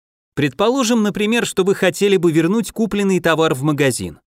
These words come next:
Стоит ли ожидать, что продавец радостно примет товар обратно, если потребовать этого сердитым и жёстким тоном?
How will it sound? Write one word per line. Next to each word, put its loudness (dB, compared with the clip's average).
Стоит 0
ли 2
ожидать, 2
что -2
продавец 0
радостно 0
примет 0
товар 2
обратно, 0
если 0
потребовать 0
этого 2
сердитым 0
и -2
жёстким -2
тоном? -2